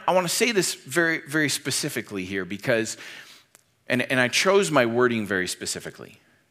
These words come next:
because in Christ is rest for our souls, for our spirits, for our bodies, for our minds.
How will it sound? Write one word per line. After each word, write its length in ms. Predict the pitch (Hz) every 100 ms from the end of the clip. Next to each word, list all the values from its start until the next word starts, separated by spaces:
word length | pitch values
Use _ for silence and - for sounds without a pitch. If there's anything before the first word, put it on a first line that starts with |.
| _ _ _ - -
because 240 | - 165 185 -
in 240 | 247 269
Christ 600 | - 240 139 117 113 -
is 160 | 135 107
rest 600 | 104 73 - - - - _ _ _ _
for 180 | -
our 80 | 98
souls, 460 | - - 131 131 127
for 140 | -
our 80 | 78
spirits, 640 | - - 113 107 104 - - - -
for 140 | - 87
our 60 |
bodies, 560 | 78 92 98 101 101 -
for 240 | - 104
our 80 | 90
minds. 580 | 87 98 95 95 95